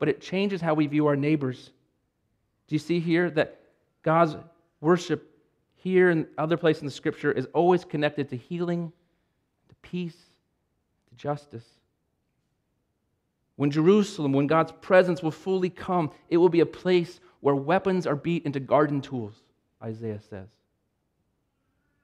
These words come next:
It changes how we see our neighborhood and community. It calls us to pray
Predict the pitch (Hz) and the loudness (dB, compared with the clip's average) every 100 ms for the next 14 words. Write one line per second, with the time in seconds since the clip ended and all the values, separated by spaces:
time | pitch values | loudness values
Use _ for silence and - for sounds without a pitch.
0 | _ _ _ _ _ _ _ _ - 117 | _ _ _ _ _ _ _ _ -20 -8
1 | 160 160 156 143 135 139 - 143 131 143 | -2 0 0 0 0 -2 -2 0 2 2
2 | 156 127 117 113 - 131 147 120 107 - | 0 0 0 -2 -6 -4 -4 -4 -8 -12
3 | _ _ _ _ _ _ _ _ _ - | _ _ _ _ _ _ _ _ _ -4
4 | 165 165 151 139 - - 165 175 185 | -2 -2 -6 -10 -14 -6 -2 2 2